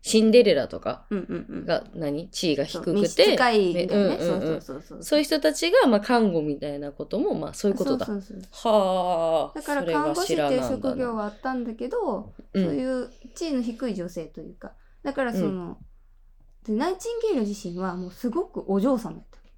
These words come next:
Speaker 2: け。
Speaker 1: うん。
Speaker 2: お金持ちのお家で生まれて、
Speaker 1: うん。
Speaker 2: ナイチンゲールの、あの、
Speaker 1: うん。
Speaker 2: ファーストネームはフローレンスっていうんだけど、
Speaker 1: うん。
Speaker 2: そのフローレンスの語源は、
Speaker 1: うん。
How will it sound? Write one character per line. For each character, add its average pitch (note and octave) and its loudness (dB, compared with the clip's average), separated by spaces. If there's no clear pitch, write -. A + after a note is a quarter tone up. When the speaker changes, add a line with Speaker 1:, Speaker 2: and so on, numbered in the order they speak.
Speaker 2:
け。 F#3 -6
Speaker 1:
う F#3 2
ん。 - -2
Speaker 2:
お - -2
金 G3 0
持 G3 -2
ち F3+ -12
の E3 -12
お - -10
家 - -16
で E3+ -10
生 E3+ -8
ま E3 -12
れ E3 -16
て、 F3 -8
Speaker 1:
う F#3 -2
ん。 E3+ -4
Speaker 2:
ナ C#4 -4
イ F4 -6
チ F#4 -2
ン F4 2
ゲ F4 0
ー - 0
ル F#3 -2
の、 F3 -8
あ F3+ -10
の、 E3+ -10
Speaker 1:
う E3+ -6
ん。 - -6
Speaker 2:
フ D#3+ -6
ァ A3+ 0
ー - -4
ス A3+ -6
ト A#3 -4
ネ G#3+ 0
ー - -2
ム E3+ -4
は D#3+ -8
フ G3+ -4
ロ B3 0
ー G3 -2
レ E3+ -6
ン E3+ -12
ス - -18
っ - -18
て - -18
い F3 -10
う - -10
ん F3+ -12
だ F3+ -16
け F3 -8
ど、 F3 -6
Speaker 1:
う - -6
ん。 F#3 -4
Speaker 2:
そ A3 -2
の G#3+ -2
フ B3+ -2
ロ E4 -2
ー - 0
レ G3 -2
ン F3+ -6
ス F#3 -14
の E3 -8
語 F3+ -2
源 F#3 -4
は、 B3+ 0
Speaker 1:
う - -2
ん。 G3 -10